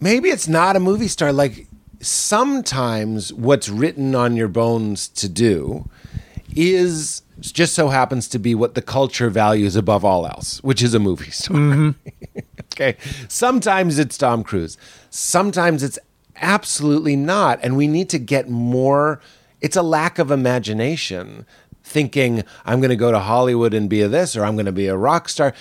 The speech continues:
Speaker 1: Like, there are other options, and you need to broaden the menu of fulfilling
Speaker 2: Mm.
Speaker 1: deep, important,
Speaker 2: Very well
Speaker 1: special
Speaker 2: said. Yeah,
Speaker 1: lives, right?
Speaker 2: yeah.
Speaker 1: But too many of us are just going like, "Well, I, I guess I have to go viral like Kim Kardashian."
Speaker 2: Yeah.
Speaker 1: It's like there are Kim Kardashian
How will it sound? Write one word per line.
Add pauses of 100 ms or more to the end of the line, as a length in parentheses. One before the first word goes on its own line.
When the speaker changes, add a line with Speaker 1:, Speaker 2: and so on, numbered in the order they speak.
(180)
Speaker 1:
Like, (300)
there
are (140)
other
options,
and
you
need
to
broaden
the
menu
of
fulfilling
Speaker 2:
Mm.
Speaker 1:
deep, (140)
important,
Speaker 2:
Very
well
Speaker 1:
special
Speaker 2:
said.
Yeah,
Speaker 1:
lives,
right?
Speaker 2:
yeah. (120)
Speaker 1:
But
too
many
of
us
are
just
going
like,
"Well,
I,
I
guess
I
have
to
go
viral
like
Kim
Kardashian."
Speaker 2:
Yeah.
Speaker 1:
It's
like
there
are
Kim
Kardashian